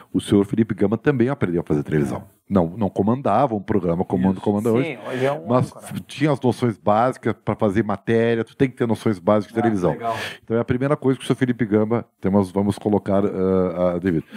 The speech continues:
Speaker 1: Então o senhor já
Speaker 2: Fiz
Speaker 1: não,
Speaker 2: algumas
Speaker 1: o senhor,
Speaker 2: reportagens.
Speaker 1: o senhor não veio
Speaker 2: A,
Speaker 1: com o
Speaker 2: a verdade está sendo
Speaker 1: Não veio com
Speaker 2: recolocada
Speaker 3: Não,
Speaker 2: aqui
Speaker 3: o,
Speaker 2: nesse,
Speaker 3: o Ribeiro
Speaker 2: nesse
Speaker 3: é o
Speaker 2: assado.
Speaker 3: culpado de, te, da, de, de ter sido tua primeira passagem na Band, é isso?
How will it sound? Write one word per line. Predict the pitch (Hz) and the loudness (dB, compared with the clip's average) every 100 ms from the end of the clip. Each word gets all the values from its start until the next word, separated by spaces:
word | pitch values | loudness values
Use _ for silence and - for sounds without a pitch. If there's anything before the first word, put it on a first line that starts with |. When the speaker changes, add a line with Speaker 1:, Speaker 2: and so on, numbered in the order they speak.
| - - - | -6 -6 -6
Speaker 1:
Então | - 101 101 | -4 0 2
o | 104 | 0
senhor | - 113 | 0 0
já | 120 | 0
Speaker 2:
Fiz | 143 131 139 | 0 -2 -4
Speaker 1:
não, | |
Speaker 2:
algumas | 127 143 135 | -4 -2 -2
Speaker 1:
o | - | 0
senhor, | 131 | 2
Speaker 2:
reportagens. | 127 123 - - | 2 -2 -10 0
Speaker 1:
o | |
senhor | 135 | 2
não | 139 135 | 2 2
veio | 147 170 | 0 0
Speaker 2:
A, | |
Speaker 1:
com | 160 | 2
o | 160 151 | 2 2
Speaker 2:
a | |
verdade | 110 - 196 233 233 | -2 -4 0 0 0
está | 233 - 196 | -4 -2 -2
sendo | - 208 220 196 | 0 0 0 2
Speaker 1:
Não | |
veio | 202 208 | 2 0
com | |
Speaker 2:
recolocada | - 208 190 - 175 190 262 | 0 2 2 0 2 2 2
Speaker 3:
Não, | |
Speaker 2:
aqui | 170 151 | 0 -2
Speaker 3:
o, | 175 | 0
Speaker 2:
nesse, | 180 180 | 0 2
Speaker 3:
o | |
Ribeiro | 151 180 143 | 0 2 2
Speaker 2:
nesse | 185 | 2
Speaker 3:
é | 214 | 2
o | |
Speaker 2:
assado. | 139 - | 2 2
Speaker 3:
culpado | 104 147 160 175 | 0 2 2 0
de, | 180 180 165 | -2 -2 0
te, | - 170 147 147 147 135 | 2 2 2 0 0 0
da, | 139 131 127 | 2 2 2
de, | 123 131 120 117 120 117 113 | -2 -2 0 -2 -2 -2 -2
de | 117 | -2
ter | 131 | -4
sido | 117 160 | 0 0
tua | 143 151 | 2 0
primeira | 175 180 202 | 0 0 2
passagem | 190 175 175 175 | 0 0 0 0
na | 254 | -2
Band, | 160 160 139 | 0 2 2
é | 127 | -2
isso? | 120 - - | -4 -8 -18